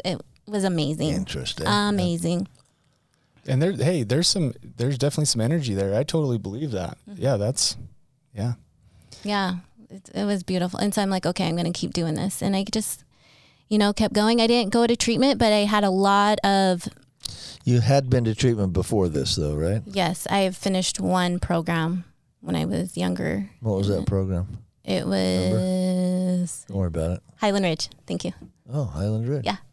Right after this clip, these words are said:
Speaker 2: Yeah.
Speaker 1: Yeah. And I also went to Journeys for a couple days, but then
Speaker 3: I was just
Speaker 1: left.
Speaker 3: gonna say, she said, "I finished." One program.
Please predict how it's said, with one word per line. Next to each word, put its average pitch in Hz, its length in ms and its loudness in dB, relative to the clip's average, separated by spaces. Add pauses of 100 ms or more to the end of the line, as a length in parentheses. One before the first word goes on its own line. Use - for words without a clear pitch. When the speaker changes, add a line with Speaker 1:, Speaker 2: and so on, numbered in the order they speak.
(160)
Speaker 2:
Yeah. 127 180 -14 (200)
Speaker 1:
Yeah. 165 100 -6 (640)
And 208 80 4
I 214 80 4
also 208 200 2
went 180 140 0
to 180 80 -2
Journeys 165 460 0
for - 140 -4
a 156 240 -2 (200)
couple 165 240 -4
days, - 300 -4
but - 160 -6
then - 300 -4 (300)
Speaker 3:
I 147 40 0
was 139 80 0
just 220 100 2
Speaker 1:
left. - 60 -4
Speaker 3:
gonna 170 100 4
say, 139 220 2
she 143 120 0
said, 143 220 2
"I 135 140 4
finished." - 840 0 (680)
One 127 200 2
program. 101 420 0